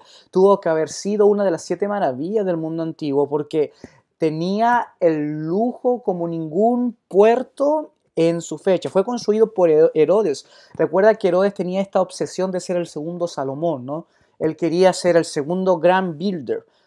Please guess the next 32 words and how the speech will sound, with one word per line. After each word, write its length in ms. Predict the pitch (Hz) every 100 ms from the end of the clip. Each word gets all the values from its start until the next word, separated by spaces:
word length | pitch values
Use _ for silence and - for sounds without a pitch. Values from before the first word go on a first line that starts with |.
| _
constructor, 880 | 139 139 - 143 _ - 190 147 -
y, 180 | 156 160 _ _ _
y, 240 | 156 156 -
y 120 | 151
para 320 | 143 135 139
eso 280 | 196 208 190
comenzó 520 | 151 131 131 - 180
a 120 | 202
construir 840 | 202 196 185 - 190 190 170 165 165 _ - -
de 200 | 120 147
una 360 | 156 160 151
forma, 840 | 135 - 170 185 196 202 220 247 - _ _ _ _ 165
eh, 460 | 160 156 151 151 -
poco 420 | - 180 - 190
antes 520 | 180 185 185 160 135 135
vista, 420 | 190 226 - 180
no 140 | 170
solamente 500 | - 233 220 220 220
en 60 | 202
la 80 | 156
historia 480 | - - 180 226
de 80 | 220
Israel, 320 | 214 190 196
sino 240 | 185 165 156
en 40 |
la 60 | 151
historia 380 | - 165 185 180
de 80 |
la 100 | 165
humanidad, 800 | 147 139 135 123 110 147 196 262 _ _ _ _
de 160 | 131 151
reyes. 880 | 135 135 180 269 269 139 - -